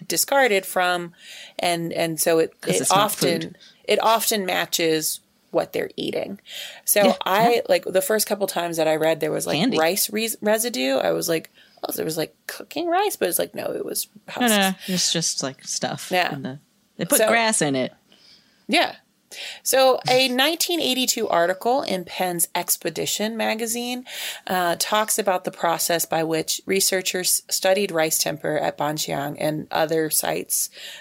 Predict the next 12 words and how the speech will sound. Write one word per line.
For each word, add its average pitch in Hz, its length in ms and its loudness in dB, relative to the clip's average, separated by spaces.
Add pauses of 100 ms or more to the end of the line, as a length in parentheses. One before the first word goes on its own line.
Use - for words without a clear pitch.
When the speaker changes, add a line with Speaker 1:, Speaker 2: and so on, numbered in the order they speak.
(120)
Speaker 1:
um, 156 500 -4 (440)
in 165 300 -2
the 160 260 0
area 156 520 0
of, 160 200 -12
of 160 420 -4 (220)
similar, 165 640 -4 (100)
like, 160 180 -4
Bronze 165 300 -2
Age - 160 -4
sites - 300 -4
there. - 200 -6